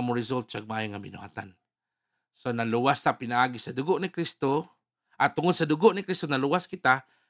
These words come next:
pinaagi sa tong pagtuo nga mo result og maayo nga binuhatan. So, muna, mga kaigsunan, dili relihiyon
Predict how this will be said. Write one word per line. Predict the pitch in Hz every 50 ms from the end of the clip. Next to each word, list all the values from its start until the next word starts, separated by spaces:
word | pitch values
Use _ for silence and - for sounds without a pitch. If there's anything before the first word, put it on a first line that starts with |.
| _ _ - -
pinaagi | 131 127 131 127 151 151 139 135
sa | 135 147
tong | - 127 123 123
pagtuo | - 120 117 117 - 147 151 127 135 127 120 117 _ _ _ _ _ _ _ -
nga | 120 117 117
mo | 117 120 120
result | 117 120 113 113 113 139 165 156 135 117 98 _ -
og | 113 107 117
maayo | 117 110 107 104 107
nga | 101
binuhatan. | 95 95 90 85 85 87 - _ - - 85 _ _ _ _ _ _ _ _ _ _ _ _ _ _ _
So, | - - 117
muna, | 120 127 123
mga | 127 123 117 - 117
kaigsunan, | 117 101 - 113 120 117 110 104
dili | 98 117 120 135 160 185 180 -
relihiyon | - 190 190 185 185 190 180 185 190 190 196 190 190 185 185 196 208